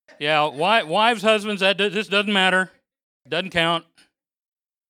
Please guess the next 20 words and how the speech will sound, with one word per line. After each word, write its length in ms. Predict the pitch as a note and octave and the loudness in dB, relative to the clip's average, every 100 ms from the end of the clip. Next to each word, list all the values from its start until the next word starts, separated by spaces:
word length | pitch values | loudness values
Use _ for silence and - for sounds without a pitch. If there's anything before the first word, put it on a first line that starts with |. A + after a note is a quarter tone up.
| _ _ _ _ _ _ _ _ _ _ D3 | _ _ _ _ _ _ _ _ _ _ -12
Y-, 160 | D#3+ | -10
you 120 | D3 E3 | -6 -4
know, 260 | D#3 E3+ | -2 -2
but, 300 | D3 D3 C#3+ D#3 | -2 -4 -6 -8
you 140 | D#3 | -4
know, 160 | D#3+ E3+ | -2 0
or, 220 | E3 E3 | 0 -2
you 160 | D#3 | -6
know, 100 | D#3 | -6
somebody, 420 | D3+ F3+ F3+ F#3+ D#3+ | -6 -6 -6 -6 -8
you 100 | E3 | -8
know, 100 | D#3 | -8
somebody 300 | F#3+ F#3+ G#3+ | -6 -6 -4
else 140 | G3+ | -4
made 180 | G3+ G3 | -6 -6
that 160 | F3+ D#3 | -6 -4
promise 540 | F#3 F3+ E3 C#3 - | -4 -4 -4 -8 -10
and 160 | B2+ C3+ | -12 -8
you're 140 | E3+ | -8
expected, 600 | D#3 - E3 D3+ D3 B2 | -10 -10 -10 -10 -12 -16